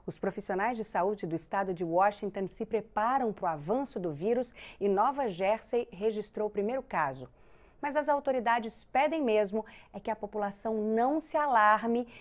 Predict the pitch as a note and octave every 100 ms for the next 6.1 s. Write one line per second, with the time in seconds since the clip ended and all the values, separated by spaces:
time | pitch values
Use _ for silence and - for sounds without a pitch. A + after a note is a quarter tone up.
0 | - D#4+ D#4+ - D#4 E4 - - C#4 F4
1 | E4 A3+ A3+ D4 - A#3 A#3+ B3+ C#4 -
2 | E4+ D#4+ A#3+ D3 C#3+ - G3 G#3 A3 A3
3 | A#3 G#3+ G3+ G3+ - G#3+ C4+ C#4 B3+ B3
4 | B3 - A#3+ - - - C4 C4+ C4+ C4
5 | B3+ A3+ A3+ G#3+ G#3+ A#3 G#3 G3+ D#3 -
6 | -